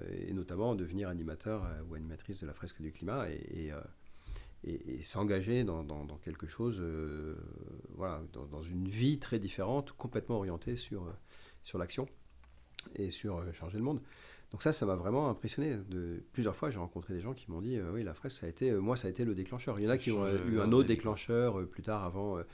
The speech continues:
Speaker 1: mais, euh, mais, mais certains pour qui ça a vraiment été, euh, ça a vraiment été ça. Euh,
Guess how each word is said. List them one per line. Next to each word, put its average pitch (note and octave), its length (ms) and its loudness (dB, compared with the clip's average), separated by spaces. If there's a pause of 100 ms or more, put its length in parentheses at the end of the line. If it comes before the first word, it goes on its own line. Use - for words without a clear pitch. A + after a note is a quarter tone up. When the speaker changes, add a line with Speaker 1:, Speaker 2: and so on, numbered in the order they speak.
(460)
Speaker 1:
mais, G#2 260 8
euh, G2 160 8
mais, F#2 840 2
mais F2 180 -2 (380)
certains - 280 -2
pour A2 160 -6
qui - 80 -8
ça F2 140 -2
a F2 100 0
vraiment F#2 240 -2
été, G2+ 260 -2
euh, F2 160 -2
ça - 160 -6
a D#2 40 -4
vraiment F#2+ 240 -4
été G#2 160 -8
ça. - 140 -8 (580)
Euh, F#2 1040 4